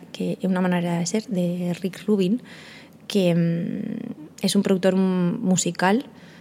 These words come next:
bueno, eh, ha sido productor musical de, de, pues, de verdaderos hits,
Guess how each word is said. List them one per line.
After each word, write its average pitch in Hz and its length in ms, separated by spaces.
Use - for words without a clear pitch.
bueno, 156 300
eh, 156 560
ha 160 80
sido 160 160
productor 160 320
musical 160 520
de, 165 440
de, 156 640
pues, - 240
de 160 260
verdaderos 156 440
hits, 220 320